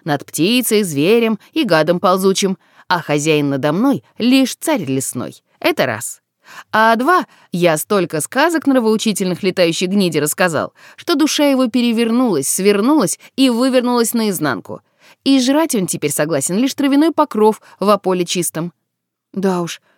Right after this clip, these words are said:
как корова, что ли?» «Вот тебе и да уж». «Уж, ползи сюда!» позвал Леший змея Горыныча. «Не-не-не, не надо, пусть помоется»,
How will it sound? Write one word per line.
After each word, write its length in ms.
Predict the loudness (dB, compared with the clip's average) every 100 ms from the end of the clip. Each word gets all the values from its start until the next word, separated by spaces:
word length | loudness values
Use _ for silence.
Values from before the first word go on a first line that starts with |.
| _
как 180 | -8 -2
корова, 300 | 0 0 -2
что 200 | -4 -4
ли?» 160 | -6 _ _ _ _ _ _ _
«Вот 300 | 0 0 0
тебе 300 | 0 2 2
и 20 |
да 240 | 4 4 4
уж». 260 | 0 -6 _ _ _ _ _ _ _ _ _ _
«Уж, 300 | 0 0 2
ползи 300 | 0 2 2
сюда!» 380 | 2 0 0 -2 _ _ _
позвал 380 | -6 -2 -2 -2
Леший 300 | -4 -6 -6
змея 220 | -4 -6
Горыныча. 580 | -6 -8 -8 -12 -14 -16 _ _ _
«Не-не-не, 600 | 0 4 6 6 4 4 -2 _ _
не 140 | 4
надо, 260 | 4 4 0
пусть 340 | 0 -2 -2
помоется», 560 | -2 0 0 -2 -6 -8